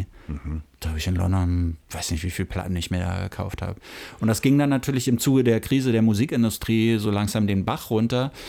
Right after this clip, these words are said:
Speaker 2: Und H M V, vorher wahrscheinlich so eine, so eine Lizenz zum Gelddrucken,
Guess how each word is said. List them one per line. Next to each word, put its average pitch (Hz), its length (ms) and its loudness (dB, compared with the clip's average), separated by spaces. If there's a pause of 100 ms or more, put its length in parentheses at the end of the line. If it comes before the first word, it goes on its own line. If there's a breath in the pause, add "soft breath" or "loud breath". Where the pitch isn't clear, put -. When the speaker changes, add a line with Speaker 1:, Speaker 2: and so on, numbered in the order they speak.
(380 loud breath)
Speaker 2:
Und 98 540 -2
H 104 240 -2
M 95 120 2
V, 104 440 0 (420)
vorher 98 380 0
wahrscheinlich 90 360 0
so 92 100 -2
eine, 92 340 2
so 90 100 0
eine 92 140 2
Lizenz 101 520 0
zum 95 220 -2
Gelddrucken, 120 840 -2